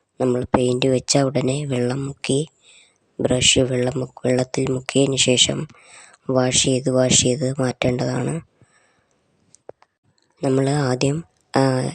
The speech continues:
യെല്ലോ വാഷ് ചെയ്തതിന് ശേഷമാണ് നമ്മൾ വാഷ് ചെയ്യാൻ തുടങ്ങേണ്ടത്.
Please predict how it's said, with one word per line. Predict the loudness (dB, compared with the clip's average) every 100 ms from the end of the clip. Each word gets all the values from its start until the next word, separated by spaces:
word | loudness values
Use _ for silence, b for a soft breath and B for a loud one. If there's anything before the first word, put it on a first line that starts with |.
| -2
യെല്ലോ | -2 0 -2 0
വാഷ് | 0 2 2
ചെയ്തതിന് | 2 0 0
ശേഷമാണ് | 0 0 -2 -2 -2 -2 -4 -6 B B B B -2
നമ്മൾ | 2 2 2 0
വാഷ് | 0 2
ചെയ്യാൻ | 4 2 2
തുടങ്ങേണ്ടത്. | 0 0 -4 -4 -4 -6